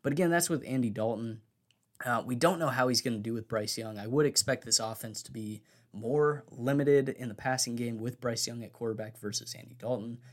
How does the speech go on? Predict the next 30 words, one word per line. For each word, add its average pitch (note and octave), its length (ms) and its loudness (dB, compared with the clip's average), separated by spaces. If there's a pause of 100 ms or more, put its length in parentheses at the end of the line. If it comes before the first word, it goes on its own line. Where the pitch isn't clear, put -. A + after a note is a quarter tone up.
(180)
just C3 160 -4
'cause A#2+ 160 0
Dalton A2 480 0
was A#2 160 -6
a - 40 -12
gunslinger. A#2 720 2 (360)
I A2+ 80 -4
don't C#3 240 2
expect - 640 -2
D A#2+ 120 -2
J A2 120 -6
Chark A#2 240 -10
to - 80 -20
get - 260 -12
eleven A2+ 420 -6
targets. C#3+ 600 2 (380)
Um, A2 520 0 (320)
and C3+ 100 0
who F3 140 8
knows? B2 200 6
Maybe, D#3 300 6
maybe A3 180 6
he F#3 120 4
does E3 240 2
break C3 260 2
off A#2+ 180 0
a A2 40 -6
big A#2 220 -6
touchdown B2+ 460 -6
again, B2+ 360 -4